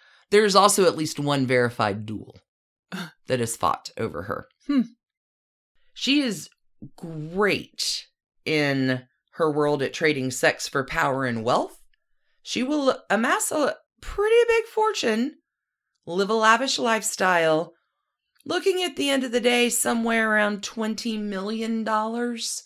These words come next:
Speaker 2: Hmm.
Speaker 1: for her liaisons.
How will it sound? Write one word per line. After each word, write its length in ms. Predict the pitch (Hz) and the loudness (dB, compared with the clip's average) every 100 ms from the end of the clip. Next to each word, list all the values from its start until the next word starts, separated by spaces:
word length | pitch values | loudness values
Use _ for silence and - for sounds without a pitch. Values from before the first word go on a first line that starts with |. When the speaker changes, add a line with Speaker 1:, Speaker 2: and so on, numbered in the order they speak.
| 226 | 0
Speaker 2:
Hmm. 160 | 220 196 - - _ | 0 0 -8 -20 _
Speaker 1:
for 340 | - 196 190 190 | 2 4 4 2
her 580 | - 185 175 175 170 - _ _ _ _ _ _ _ _ | -2 -2 0 -2 -4 -12 _ _ _ _ _ _ _ _
liaisons. 960 | - 196 190 226 214 185 226 - - | -4 0 2 0 0 0 -2 -6 -12